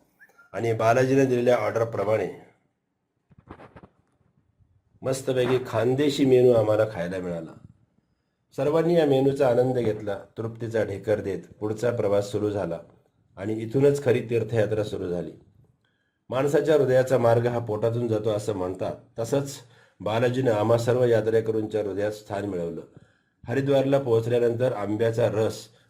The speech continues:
पुरणपोळी, सार, भात, भजी या मेनूनं आमचा सर्व प्रस-, प्रवासाचा क्षीण हल-, घालवला.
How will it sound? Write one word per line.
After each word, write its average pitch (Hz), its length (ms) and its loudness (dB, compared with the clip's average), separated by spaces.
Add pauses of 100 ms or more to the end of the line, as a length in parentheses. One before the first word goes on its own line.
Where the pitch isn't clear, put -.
(100)
पुरणपोळी, 113 600 -2
सार, 107 460 -2
भात, 90 400 -4 (100)
भजी 104 560 -6 (580)
या 131 200 -2
मेनूनं 123 480 2 (220)
आमचा 113 320 0
सर्व 120 300 0
प्रस-, 113 420 -2
प्रवासाचा 110 580 0
क्षीण 107 420 -4 (160)
हल-, 95 260 -10
घालवला. 90 400 -4